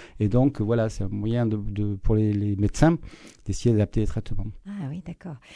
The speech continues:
Speaker 2: Alors, entre mille neuf cent soixante-neuf et mille neuf cent soixante-douze, douze personnes ont mis le pied sur la Lune, toutes issues des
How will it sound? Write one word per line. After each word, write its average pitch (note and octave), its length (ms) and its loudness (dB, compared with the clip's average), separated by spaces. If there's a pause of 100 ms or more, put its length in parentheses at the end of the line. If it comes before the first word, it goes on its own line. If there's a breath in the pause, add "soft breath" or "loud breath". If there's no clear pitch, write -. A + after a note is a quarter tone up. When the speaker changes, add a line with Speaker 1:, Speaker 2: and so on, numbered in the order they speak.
(220 loud breath)
Speaker 2:
Alors, E3+ 280 2
entre F#3+ 280 2
mille F#3 240 6
neuf F#3+ 160 4
cent - 160 0
soixante-neuf G3+ 680 -2
et G3 60 4
mille F3 120 4
neuf E3 100 2
cent G3+ 120 0
soixante-douze, F#3 560 -2
douze B3 280 2
personnes G3 420 -2
ont D#3+ 60 0
mis D#3+ 140 0
le D3+ 60 -6
pied - 160 0
sur E3+ 200 -4
la D3+ 100 -2
Lune, F3+ 240 -4
toutes - 260 -6
issues G3 320 -8
des C#3+ 260 -6